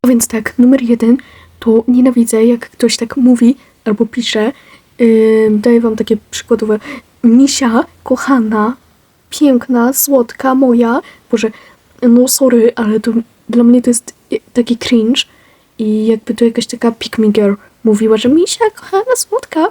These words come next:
Sorry, ale dla mnie to jest cringe. A i jak coś, to jest tylko moja opinia i ja mam prawo do swojej własnej opinii. Mówię tak, bo zaraz by się pojawiły jakieś hejty, a jeśli moja opinia cię nie interesuje,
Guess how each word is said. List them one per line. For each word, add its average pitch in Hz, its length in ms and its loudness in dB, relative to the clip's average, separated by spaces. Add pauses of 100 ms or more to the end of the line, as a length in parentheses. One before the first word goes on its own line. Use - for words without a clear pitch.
(240)
Sorry, 220 380 0
ale 214 200 -2
dla 214 200 0
mnie 247 180 2
to - 120 -6
jest - 220 -6
cringe. 202 440 -2 (460)
A 226 120 -2
i 214 120 0
jak 220 180 0
coś, 226 280 -4
to - 340 -20
jest - 300 -8
tylko 233 260 0
moja 226 220 2
opinia 208 520 0 (360)
i 226 80 -4
ja 208 80 0
mam 202 200 0
prawo 226 280 -8 (100)
do 233 200 2
swojej 214 340 -2
własnej 233 400 -4
opinii. 185 500 -2 (240)
Mówię 233 240 2
tak, 220 320 -2
bo 202 160 -4
zaraz 202 300 -4
by - 80 -14
się 196 220 0
pojawiły 233 460 2
jakieś 277 280 -4
hejty, 214 380 -2 (580)
a 269 60 0
jeśli 220 460 0 (280)
moja 226 200 4
opinia 226 540 0 (320)
cię 226 120 0
nie 214 160 2
interesuje, 226 720 -2